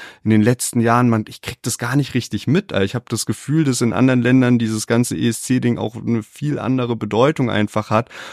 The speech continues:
Und da hat sich Joost schon was Krasses überlegt und dieses Lied halt auch richtig geil, weil es halt so voll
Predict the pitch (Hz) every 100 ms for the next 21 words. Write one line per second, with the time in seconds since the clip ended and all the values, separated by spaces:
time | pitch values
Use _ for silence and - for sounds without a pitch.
0 | - - 104 113 123 123 104 117 143 -
1 | - 131 123 - - - 147 - 131 -
2 | 123 120 110 131 135 - 117 110 110 110
3 | 107 113 147 143 113 98 110 127 117 110
4 | 110 113 120 110 - 107 101 107 - 120
5 | 127